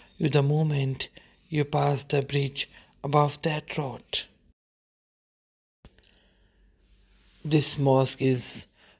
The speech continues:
built in the architectural style of Osman mosques. The mosque stands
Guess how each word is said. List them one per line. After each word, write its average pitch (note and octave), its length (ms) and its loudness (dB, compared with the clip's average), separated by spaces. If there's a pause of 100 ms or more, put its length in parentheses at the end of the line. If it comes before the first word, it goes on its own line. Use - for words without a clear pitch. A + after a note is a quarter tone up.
(140)
built C3 440 4 (140)
in C#3 220 0
the C#3+ 180 0
architectural D#3 840 0
style C3+ 520 -2
of C3 300 -4
Osman C#3+ 840 -2
mosques. - 640 -6 (1500)
The E3 200 4
mosque E3 580 0 (140)
stands - 1040 -6